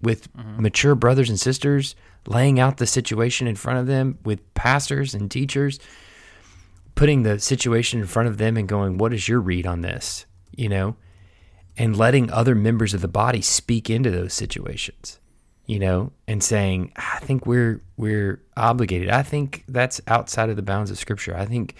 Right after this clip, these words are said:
Speaker 1: you know, I, I don't think that's what the Lord would have us do. I think it's in flagrant disobedience to, to his word here. And, and, you know, not trusting just what's between our own ears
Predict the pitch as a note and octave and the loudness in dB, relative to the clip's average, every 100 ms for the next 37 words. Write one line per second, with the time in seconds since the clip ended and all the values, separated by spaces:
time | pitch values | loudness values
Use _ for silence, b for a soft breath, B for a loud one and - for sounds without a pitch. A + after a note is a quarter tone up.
0 | B B B B B B - - - A#2+ | B B B B B B -20 -16 -4 -2
1 | G2+ F#2 F2+ - - - _ _ - - | 0 0 -2 -6 -16 -20 _ _ -20 -20
2 | - A#2+ - - A#2 B2 A2+ A2 A#2 - | -12 -12 -10 -4 -2 -2 -2 -2 -4 -2
3 | A2 G#2+ G2 G2+ G2 G2 F#2+ F2 - - | -4 -2 -2 -2 -2 -2 -4 -4 -12 -2
4 | G#2 G2 F#2 G#2 G2+ G#2+ F#2+ F2+ F#2+ F2+ | -2 0 -4 -2 -2 -4 -8 -6 -6 -8
5 | - A2 G#2 G2+ G2 _ - A2 G#2 F2 | -6 -4 -2 -4 -8 _ -6 -2 -2 -2
6 | G2+ G#2 F#2+ - - F#2 F2 - - - | -2 -2 -4 -6 -8 -8 -8 -16 -16 -8
7 | G2 F#2 F2 F#2+ G#2+ G2+ - A#2+ G1+ - | -6 -4 -6 -4 -2 -2 -2 -4 -4 -8
8 | B B B B B B - C3 - A#2 | B B B B B B -2 -2 0 -2
9 | A2 - - - - - C#3 A#2 G2+ G#2+ | -4 -6 -18 -20 -20 -6 0 2 2 0
10 | - A#2+ C3+ - - C#3 - A#2+ G#2 G2 | 0 2 2 2 2 2 2 0 0 -2
11 | - - - - - - A#2 - A#2+ - | -8 -20 -20 -20 -10 -4 -2 -2 -4 -4
12 | A#2 C3 A#2 G#2 G#2 A2 F#2+ C3+ G#2 G#2 | -4 0 2 2 2 0 2 2 2 -2
13 | - - | -8 -12